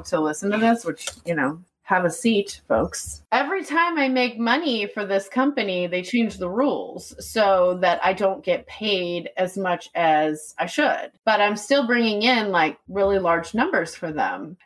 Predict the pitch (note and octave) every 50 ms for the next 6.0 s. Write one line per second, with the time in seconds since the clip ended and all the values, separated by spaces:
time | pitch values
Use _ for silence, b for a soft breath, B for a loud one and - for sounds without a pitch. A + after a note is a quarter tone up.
0 | b - F#3+ G#3+ A3 A3+ G#3+ G3+ G3 G3 - A#3+ A#3 A3+ A3+ A#3 A3 G#3 - -
1 | A3+ A#3 A3+ - - A3+ G#3 G3 F#3+ F#3 F3+ F3+ F3 - G3 F#3 - G#3 G3+ G3
2 | F#3+ F3 F3+ F3+ E3 E3+ F#3 G#3 G3+ E3+ D3+ C#3+ D3+ D#3 E3 - - G3+ F#3 F3
3 | - - D#3 D3+ D#3+ E3 F#3+ G3 F#3+ F#3+ F#3+ F#3+ F#3+ F#3+ F#3 F3+ F3 E3+ - -
4 | - - - - - - - - - - E3+ E3+ E3+ E3 D#3+ D3 D#3 D3 C3+ C3+
5 | C#3+ C3+ - - _ - E3 F3+ F3+ E3+ F#3 F#3 F3 F3 F3 F3 F3 E3+ D#3+ D#3+